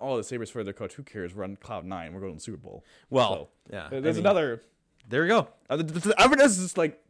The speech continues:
Speaker 1: pouring in right now.
Speaker 2: Yes, it's all, it all
Speaker 1: Overwhelming.
Speaker 2: I love it when a plan comes together, and we're gonna see that come together in a few weeks. But <sighs> Any lingering thoughts before we <laughs> close out here on this, this dire segment?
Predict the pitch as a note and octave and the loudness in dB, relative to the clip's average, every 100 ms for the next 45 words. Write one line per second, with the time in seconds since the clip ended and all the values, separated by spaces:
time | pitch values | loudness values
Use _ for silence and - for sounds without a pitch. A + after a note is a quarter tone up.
0 | - - F#3+ G3 F#3 G#3 F#3+ G#2+ F#2+ G2 | -16 -8 0 0 0 -4 -6 -10 -14 -8
1 | A2+ F3 B2+ - D#3 G#3+ G#3+ A3+ F3 F#3 | 0 0 0 -2 -2 4 4 4 2 2
2 | G#3 A3+ F#3 A3+ F#3+ A#2+ C#3+ E3+ F3 G3+ | 6 6 8 6 6 2 2 2 4 6
3 | A3+ G3+ F3+ E3 D3+ C#3 C3 C3 B2 C3 | 6 4 2 0 0 -2 -8 -6 -4 -2
4 | D#3 C#3 B2+ C3 A#2 C#3 A#2+ A#2 A#2+ A2+ | -2 -4 -4 -6 -6 -4 -4 -4 -6 -6
5 | A2 G#2 G2+ - G#2+ G2 F2+ - - A#2 | -6 -6 -10 -14 -14 -14 -16 -18 -8 -6
6 | G#2+ _ _ _ _ _ _ _ _ _ | -6 _ _ _ _ _ _ _ _ _
7 | _ - - - C3+ D#3+ C#3+ D3+ D#3 D3 | _ -16 -16 -8 -4 -2 0 0 -2 0
8 | D3 C3+ E3 - C3+ C#3 C#3 - D#3+ C#3+ | 0 0 -2 -6 -4 0 0 4 6 6
9 | C#3 C3+ C#3+ D#3 D3 B2 B2 A#2+ C3 A#2 | 4 4 2 0 0 0 -4 -6 -12 -18
10 | _ B2+ B2 - _ G#2 G#2+ A#2 C3 - | _ -8 -8 -10 _ -6 -2 -2 -2 -6
11 | G#2+ A#2 C#3 D3 | -8 -8 -8 -10